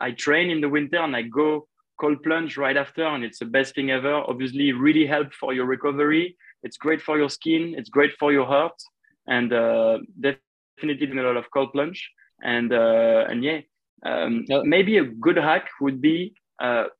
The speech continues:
Speaker 1: don't stretch too early after your, uh, your workout session, because then you're gonna break some fibers in your muscle and it's not great.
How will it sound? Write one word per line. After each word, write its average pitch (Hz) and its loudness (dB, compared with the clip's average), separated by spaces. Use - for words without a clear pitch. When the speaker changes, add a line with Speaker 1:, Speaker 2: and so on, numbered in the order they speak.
Speaker 1:
don't 175 -2
stretch - -4
too 208 -2
early 165 0
after 139 2
your, 123 4
uh, - 2
your 123 2
workout 131 0
session, 117 -8
because 131 2
then 156 2
you're 143 4
gonna 123 2
break 143 4
some 120 -4
fibers 143 -2
in 143 -4
your 135 -2
muscle 143 -2
and 123 -4
it's 120 -12
not 120 -4
great. 135 2